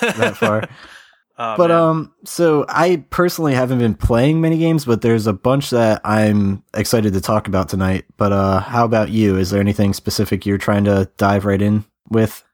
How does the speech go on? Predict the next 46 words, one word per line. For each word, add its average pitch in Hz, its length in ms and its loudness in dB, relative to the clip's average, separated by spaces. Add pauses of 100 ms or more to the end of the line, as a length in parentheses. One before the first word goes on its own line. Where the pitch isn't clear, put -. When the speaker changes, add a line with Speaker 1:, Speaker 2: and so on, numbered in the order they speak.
(400)
Speaker 2:
I 135 80 -2
guess 196 540 -2 (580)
I've 143 80 0
actually 165 220 0
got 151 140 0
some 127 180 -4
work 123 240 -2
lined 135 240 0
up, 143 260 -2
so - 180 -4
I 123 60 0
guess 131 160 0
I'm 135 80 -2
feeling 123 240 -2
better 113 280 0
about, 117 220 0
like, 107 320 -8
sitting 117 300 -4
around 117 300 -2
all 120 320 -4
day 117 180 0
not 110 220 -4
doing 110 180 -6
anything 110 260 -4
but 104 120 -14
playing 110 220 -8
video 101 240 -12
games. 123 360 -6 (500)
'Cause 143 140 -2
before, 139 400 -2
when 127 140 2
I 117 60 0
was 117 100 -4
like, 117 160 -8
"I 160 80 -4
gotta 175 220 -2
find 180 260 -4
a 165 40 -6
job 175 380 -2
if 135 80 -6
I 156 80 -2
play 170 240 -2
games, 160 300 -4
it's 135 120 -8
wasting 165 320 -2
time." 147 440 -4